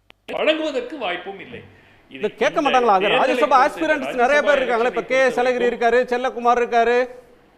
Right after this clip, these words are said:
Speaker 2: நீங்க ஜே எம் ஆரூன் இருக்கிறாரு, மூத்த தலைவர்கள் அங்க வந்து நிறைய பேர் இருக்காங்க.
Speaker 1: ஆஸ்பிரன்ட்ஸ்
Speaker 2: தங்கபாலு,
Speaker 1: இருக்கிறாங்க.
Speaker 2: பீட்டர் அல்போன்ஸ், எக்கச்சக்கமான
Speaker 1: அவங்க
Speaker 2: மு-, முன்னணி தலைவர்கள் இருக்கிறாங்க. அவங்களாம் ராஜ்யசபாவை
Speaker 1: அவங்க
Speaker 2: ப்ரிஃபர் பண்ணுவாங்க. அவங்க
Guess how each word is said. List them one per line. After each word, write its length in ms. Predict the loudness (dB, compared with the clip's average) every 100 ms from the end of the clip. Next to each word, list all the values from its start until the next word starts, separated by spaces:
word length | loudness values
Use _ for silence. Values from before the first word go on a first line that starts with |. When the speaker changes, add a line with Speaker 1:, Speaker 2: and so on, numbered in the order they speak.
| _ -2
Speaker 2:
நீங்க 180 | 2 2 4
ஜே 100 | 4 6
எம் 120 | 4 2 4
ஆரூன் 280 | 4 2 0
இருக்கிறாரு, 380 | -2 2 2 2 -2
மூத்த 280 | -6 -2 0
தலைவர்கள் 380 | 2 2 2 2
அங்க 120 | 2 -2
வந்து 160 | -2 0
நிறைய 140 | 0
பேர் 160 | 2 0
இருக்காங்க. 300 | 0 0 -2
Speaker 1:
ஆஸ்பிரன்ட்ஸ் 260 | -2 -2
Speaker 2:
தங்கபாலு, 240 | 0 0 2
Speaker 1:
இருக்கிறாங்க. 220 | 2 0
Speaker 2:
பீட்டர் 220 | -4 -2
அல்போன்ஸ், 360 | -2 -2 -2 -2
எக்கச்சக்கமான 640 | -4 -4 -2 -4 0 0 0
Speaker 1:
அவங்க 120 | -6 -6
Speaker 2:
மு-, 80 | -6
முன்னணி 260 | -6 -6 -6 -2
தலைவர்கள் 400 | 0 2 0 -4
இருக்கிறாங்க. 360 | -4 -4 -2 -4 -6 -12 _ _ _
அவங்களாம் 380 | -2 2 4 4
ராஜ்யசபாவை 440 | 2 0 -2 2 2
Speaker 1:
அவங்க 140 | 0
Speaker 2:
ப்ரிஃபர் 280 | -2 -2 -2
பண்ணுவாங்க. 340 | -2 -2 -2 -2 -4 -8 -18 -6 -4
அவங்க 220 | -2